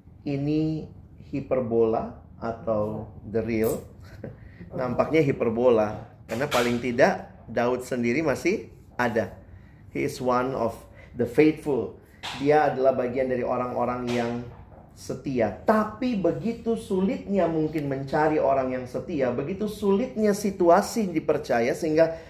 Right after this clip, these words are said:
Daud pun akhirnya berkata, "Telah habis orang saleh, yang setia pun telah lenyap." Nah, apa yang menarik untuk kita perhatikan,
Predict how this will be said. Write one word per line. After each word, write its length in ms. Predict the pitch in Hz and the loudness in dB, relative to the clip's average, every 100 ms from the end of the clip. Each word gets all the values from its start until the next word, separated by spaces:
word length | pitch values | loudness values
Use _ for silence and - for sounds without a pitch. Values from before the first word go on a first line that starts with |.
| - | -10
Daud 400 | - 143 143 147 | 4 6 6 4
pun 160 | 214 202 | 2 2
akhirnya 320 | 170 175 180 | 2 0 2
berkata, 640 | 160 143 143 160 190 190 - - - - - - - - | 0 0 -2 2 0 0 -8 -20 -20 -20 -20 -20 -14 -2
"Telah 240 | 196 196 | 0 2
habis 400 | 208 196 190 - | 2 2 0 -2
orang 240 | - 143 135 | 0 0 0
saleh, 480 | 135 120 120 208 196 - - - - - - - - - - 147 | -2 0 0 0 -4 -18 -20 -20 -20 -20 -20 -20 -20 -20 -10 0
yang 240 | 131 131 | 0 2
setia 480 | 139 151 156 147 139 | -4 -4 2 2 2
pun 400 | - 175 175 180 - - - | 0 -2 -4 -10 -16 -20 -6
telah 240 | 135 120 | -2 2
lenyap." 320 | 117 113 110 98 - - - - - - - | 2 0 -2 -6 -12 -20 -20 -20 -20 -18 0
Nah, 160 | 190 190 | 2 4
apa 300 | 247 - 277 | 0 2 2
yang 180 | 247 | 2
menarik 380 | 220 214 214 240 | 2 2 4 2
untuk 240 | 175 170 170 | 0 -4 -2
kita 180 | 160 | -2
perhatikan, 720 | 151 147 135 185 - 120 123 | 0 0 0 -2 -4 -4 -4